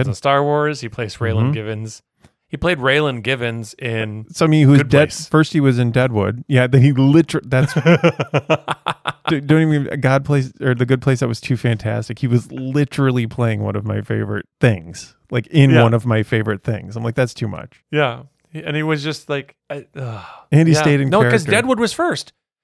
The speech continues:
Speaker 2: So
Speaker 1: Yeah, Deadwood
Speaker 2: Deadwood
Speaker 1: was first. Yep.
Speaker 2: And then we're like, "Oh, this guy's works good in a cowboy hat. Let's
Speaker 1: Mm-hmm.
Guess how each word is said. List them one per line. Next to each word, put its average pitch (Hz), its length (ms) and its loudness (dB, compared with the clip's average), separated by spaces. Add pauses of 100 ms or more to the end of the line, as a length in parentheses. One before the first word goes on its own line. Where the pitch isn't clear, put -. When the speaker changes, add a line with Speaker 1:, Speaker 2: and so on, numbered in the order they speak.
(140)
Speaker 2:
So 143 200 -2
Speaker 1:
Yeah, 131 120 4
Deadwood 113 60 -6
Speaker 2:
Deadwood 131 400 2
Speaker 1:
was 180 140 0
first. 131 580 -4
Yep. 135 260 -2
Speaker 2:
And 139 160 -4
then 151 120 -2
we're 143 80 0
like, 131 160 -2
"Oh, 147 120 0
this 131 140 -6
guy's 123 240 -4
works 110 240 -6
good 127 160 -6
in 110 60 -10
a - 20 -10
cowboy 139 380 -4
hat. 87 280 -8 (140)
Let's 113 320 0
Speaker 1:
Mm-hmm. 127 120 -2